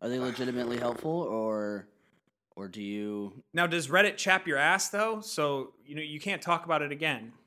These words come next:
Speaker 2: We're talking about Reddit right now.
Speaker 1: Well, I'm,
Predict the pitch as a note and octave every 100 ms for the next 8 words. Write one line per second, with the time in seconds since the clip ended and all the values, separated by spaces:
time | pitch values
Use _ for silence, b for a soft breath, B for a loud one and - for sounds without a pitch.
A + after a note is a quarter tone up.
0 | _ C3 B2+ F3+ F3 E3+ D3 D#3+ A#2+ C#3+
1 | D#3 D#3 F#3 A3+ - _ _ _ _ _
2 | _ _ _ _ C3+ C#3+ B2+ B2+ A#2+